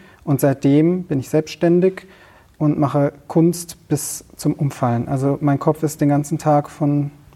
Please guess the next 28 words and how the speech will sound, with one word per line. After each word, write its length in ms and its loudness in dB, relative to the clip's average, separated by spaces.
morgens 240 0
bis 160 -8
abends 240 -4
voll 280 2
mit 360 -4
Projekten 800 0
und 320 -4
ich 60 -20
kann 140 2
gar 140 4
nicht 160 -2
durch 80 0
die 140 -4
Welt 200 0
laufen, 260 0
ohne 360 0
ständig 360 2
an 60 -2
Fotografie 520 -4
zu 160 -4
denken 680 0
oder 440 -2
Skizzen 460 -4
zu 140 -4
machen, 580 0
Sachen 340 -2
zu 140 -2
sammeln. 540 0